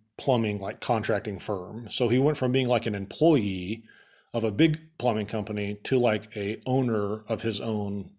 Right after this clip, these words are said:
like, plumbing practice in the union. So he's been a plumber for fifteen years, and he was taking over his dad's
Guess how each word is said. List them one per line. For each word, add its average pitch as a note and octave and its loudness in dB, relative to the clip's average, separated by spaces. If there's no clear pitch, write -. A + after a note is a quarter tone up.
like, G2 -4
plumbing A#2+ 2
practice A#2 0
in C3 0
the A#2 0
union. G#2+ -6
So C#3 0
he's A#2 4
been G#3+ 6
a G#3 6
plumber D#3 2
for - -4
fifteen A2 -2
years, G#2 -2
and A#2+ -2
he B2 2
was A#2 0
taking C3+ 0
over A2 0
his G#2 -4
dad's G2+ 2